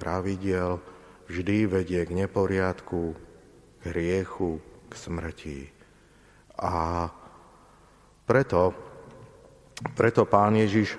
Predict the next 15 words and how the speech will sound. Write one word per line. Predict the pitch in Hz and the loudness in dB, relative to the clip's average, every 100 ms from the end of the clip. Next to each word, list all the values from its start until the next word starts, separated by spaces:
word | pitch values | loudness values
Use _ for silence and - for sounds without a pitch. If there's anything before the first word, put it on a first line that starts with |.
| - - | -4 0
aj | 101 98 | 2 0
vo | 98 104 | 2 0
svojom, | - 113 107 104 104 - | 2 4 4 4 0 -2
no | 104 101 | -2 0
teda | 107 98 98 | 2 2 4
v | 104 | 2
dnešnom | - 107 104 104 | 2 2 4 4
evanjeliu | 107 110 110 110 107 | 4 4 4 4 4
hovorí, | 110 110 117 113 | 4 4 4 4
že | 107 113 | 4 4
neprišiel | 117 123 - 117 - 87 85 82 | 2 4 2 2 2 2 0 0
zrušiť | 90 92 92 85 | -2 -2 -4 -4
zákon | 87 87 90 - 87 85 - | 0 2 2 2 0 0 -2
ani | 90 87 | -2 -2
prorokov, | 87 87 90 90 90 90 90 85 | -2 0 2 2 0 0 0 0